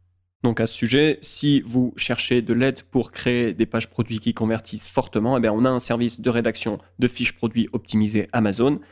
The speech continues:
Pour avoir plus d'infos, ça se passe à l'adresse suivante, jams point F R slash copywriting. Donc ça s'appelle J A M Z point F R slash copywriting. Copywriting s'épellant C O P Y W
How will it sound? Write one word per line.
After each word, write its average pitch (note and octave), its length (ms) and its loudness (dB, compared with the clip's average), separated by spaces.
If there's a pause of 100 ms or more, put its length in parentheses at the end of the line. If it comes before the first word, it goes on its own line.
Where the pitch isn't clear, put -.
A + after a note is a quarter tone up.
(460)
Pour A#2+ 140 -2
avoir G#2+ 200 0
plus A#2+ 160 -2
d'infos, A#2+ 300 0
ça A2 160 -4
se - 80 -12
passe - 380 -4
à A2 60 -4
l'adresse G#2+ 460 -2
suivante, A#2 480 -2 (240)
jams B2 240 2 (140)
point A2+ 180 2
F - 160 -2
R - 80 -4
slash - 400 -4
copywriting. A2+ 720 0 (260)
Donc A#2 80 0
ça A2+ 100 0
s'appelle G#2 440 -2 (180)
J A#2 320 -2
A A#2+ 180 -2
M A2+ 140 2
Z G#2+ 220 0 (100)
point G#2 220 -4 (120)
F - 160 -6
R C3 140 0
slash - 460 -2 (240)
copywriting. C3 720 0 (240)
Copywriting G#2+ 580 0
s'épellant A#2+ 560 -2
C - 380 -2
O A#2+ 180 2
P - 440 -2
Y A2+ 420 -2
W G#2+ 600 0